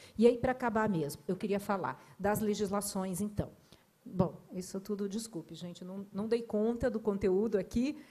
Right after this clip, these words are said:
no, na meia hora, mas acho que já falei do trabalho em rede e tudo mais. Eu só queria reforçar um pouquinho as legislações, né? Nós estamos com uma pressão muito grande no Congresso, ah, pela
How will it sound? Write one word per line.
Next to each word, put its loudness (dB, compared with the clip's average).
no, 4
na 4
meia 6
hora, 4
mas 2
acho 0
que -6
já 2
falei 2
do -2
trabalho 0
em -4
rede 4
e -8
tudo -6
mais. 0
Eu 2
só 2
queria 6
reforçar 2
um 2
pouquinho 0
as 2
legislações, 0
né? 2
Nós 2
estamos 0
com 4
uma 2
pressão 0
muito -4
grande 0
no -4
Congresso, 0
ah, 4
pela 6